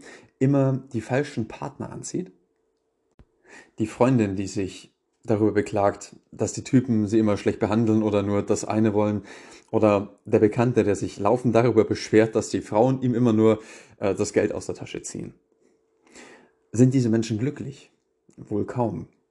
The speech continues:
Aber sie überleben. Und je öfter unser Hirnkästchen diese Erfahrung macht, desto mehr ist es davon überzeugt, genau das Richtige zu tun und kann von sich behaupten, „Siehste, wieder überlebt.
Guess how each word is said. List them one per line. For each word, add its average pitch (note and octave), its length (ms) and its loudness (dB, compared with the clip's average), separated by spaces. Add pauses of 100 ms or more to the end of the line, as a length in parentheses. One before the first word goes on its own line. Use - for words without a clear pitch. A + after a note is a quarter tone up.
(760)
Aber G#2 200 2
sie G2+ 140 -2
überleben. G#2+ 600 -2 (1120)
Und G2 320 -4 (100)
je A#2 120 2
öfter C3 300 0
unser G#2 200 0
Hirnkästchen G#2 720 -4
diese B2+ 240 0
Erfahrung G2+ 540 -4
macht, - 380 -10 (380)
desto - 220 -2
mehr A2+ 240 4
ist D3 100 -6
es A2+ 80 -10
davon C3 400 -4
überzeugt, A2+ 560 0
genau A#2+ 400 -2
das C#3 220 -4
Richtige A#2 340 -2
zu - 140 -8
tun B2 260 -2
und A2 100 -2
kann A2 200 -2
von G#2+ 100 -4
sich C#3 220 -2
behaupten, B2 420 2
„Siehste, A2+ 460 -4 (500)
wieder A#2+ 160 6
überlebt. G2 420 0